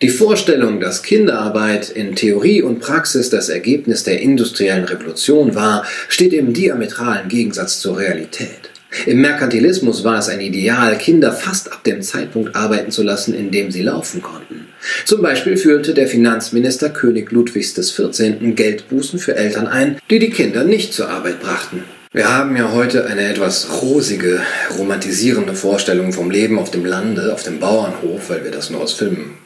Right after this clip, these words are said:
kennen und heute die Maschinen viel erledigen. Aber früher war es eben noch mehr ein Knochenjob, auch und gerade für Kinder, die noch zudem geschlagen wurden, wenn sie ihre Arbeit nicht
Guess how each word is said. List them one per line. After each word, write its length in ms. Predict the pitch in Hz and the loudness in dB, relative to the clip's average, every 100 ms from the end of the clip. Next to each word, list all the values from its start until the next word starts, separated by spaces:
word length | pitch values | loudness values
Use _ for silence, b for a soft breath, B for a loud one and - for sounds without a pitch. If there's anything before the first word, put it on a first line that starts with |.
| - | -10
kennen 380 | - 71 92 80 | -8 -6 -6 -6
und 360 | 78 - - - | -6 -8 -10 -8
heute 180 | 82 - | -8 -6
die 100 | 80 | -8
Maschinen 400 | 73 - 135 101 | -8 -4 0 0
viel 220 | - 78 | -2 -8
erledigen. 640 | - 78 80 80 90 101 B B B B B - | -8 -8 -8 -8 -6 -8 B B B B B -6
Aber 320 | 80 104 113 | -2 0 0
früher 380 | - 110 120 - | 2 2 2 0
war 180 | - | -4
es 140 | - - | -6 -6
eben 240 | 90 101 | -4 -2
noch 160 | 104 104 | -2 0
mehr 240 | 139 180 | 0 0
ein 60 | - | -4
Knochenjob, 600 | - - - 92 110 - | -8 -8 -6 -4 -2 0
auch 240 | 113 120 | 0 0
und 140 | - - | -6 -8
gerade 400 | 90 120 131 - | -4 0 0 0
für 160 | 92 | -6
Kinder, 420 | - 85 82 104 B B B B B 117 | -8 -8 -6 -6 B B B B B 0
die 80 | |
noch 140 | 110 104 | 0 0
zudem 640 | 101 95 95 90 85 - | -2 0 0 -2 -4 -6
geschlagen 540 | - 117 110 127 104 | -2 0 0 0 -2
wurden, 240 | 85 85 82 | -6 -8 -10
wenn 120 | - | -10
sie 120 | 80 | -8
ihre 160 | 71 - | -6 -8
Arbeit 380 | - - - - | -10 -8 -8 -8
nicht 340 | - - | -8 -10